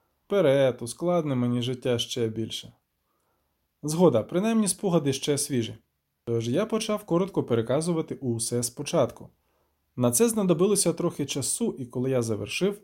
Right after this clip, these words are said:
уже стемніло. Рендом перебивав мене лише зрідка для уточнень і, на відміну від Біла,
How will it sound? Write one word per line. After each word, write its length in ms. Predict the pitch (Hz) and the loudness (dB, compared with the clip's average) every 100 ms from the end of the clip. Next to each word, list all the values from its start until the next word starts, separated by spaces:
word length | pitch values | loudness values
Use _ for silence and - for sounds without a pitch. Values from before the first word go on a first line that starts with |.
| _ _ _ - | _ _ _ -12
уже 320 | 165 135 117 | -2 2 2
стемніло. 600 | 120 135 135 107 95 - _ _ _ _ _ _ _ _ - | 0 -2 0 -2 -4 -12 _ _ _ _ _ _ _ _ -4
Рендом 400 | 113 175 202 190 | 0 2 2 2
перебивав 500 | 180 170 147 175 180 | 2 4 4 4 4
мене 240 | 156 160 | 2 2
лише 280 | 156 143 139 | 0 0 -2
зрідка 560 | 120 139 170 185 190 185 _ _ - | -2 -4 -4 -6 -6 -8 _ _ -6
для 160 | 123 | -2
уточнень 640 | 110 110 185 190 190 185 180 | -2 -2 -4 -2 -4 -4 -4
і, 160 | 170 208 | -4 -2
на 120 | 196 | 0
відміну 420 | 170 147 147 127 | 0 0 2 2
від 220 | 113 110 | 2 -2
Біла, 420 | 113 185 190 180 | -2 2 2 2